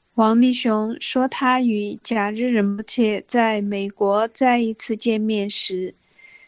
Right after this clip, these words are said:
介绍了当年写达赖喇嘛是西藏问题的要事，心中主要对象还是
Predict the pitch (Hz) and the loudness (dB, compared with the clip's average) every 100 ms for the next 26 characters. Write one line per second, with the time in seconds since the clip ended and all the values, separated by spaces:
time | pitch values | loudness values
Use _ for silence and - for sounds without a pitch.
0 | _ - 277 269 254 277 233 220 190 - | _ 0 4 4 4 2 2 0 -2 -4
1 | 233 247 233 214 202 220 - 208 180 - | 0 2 2 2 -2 -4 -4 -4 -4 -6
2 | - _ 214 202 226 233 185 175 185 180 | -12 _ -4 -2 0 0 0 -4 -6 -6
3 | 196 208 - 214 214 - 240 254 220 220 | -6 -6 0 0 0 0 2 2 2 2
4 | 240 214 - 190 190 214 220 240 202 196 | 2 0 -2 -6 -2 0 2 2 0 -2
5 | - 196 - _ _ _ _ - - 262 | -4 -6 -10 _ _ _ _ -6 4 6
6 | 262 269 269 247 190 196 220 262 240 220 | 6 6 6 4 2 2 2 2 2 2
7 | - 240 208 - - 190 214 - 208 - | 0 0 -2 -6 -10 -6 -4 0 0 -2